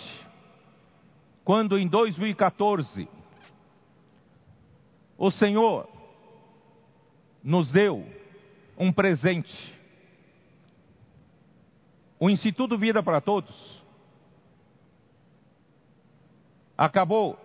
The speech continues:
sendo criado para representar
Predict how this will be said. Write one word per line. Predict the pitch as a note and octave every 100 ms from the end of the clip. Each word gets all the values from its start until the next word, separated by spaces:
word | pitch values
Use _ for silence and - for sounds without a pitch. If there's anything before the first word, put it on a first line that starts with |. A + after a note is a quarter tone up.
| - -
sendo | G#3 F#3+
criado | - E3+ F#3+ F3 G#2 - - - - - - _ _ _ _ _ _ _ _ _ _ _ _ _ -
para | F3 F3
representar | F3 F#3 A3 G3+ E3+ F3+ D#3 F#3+ F#3 G#2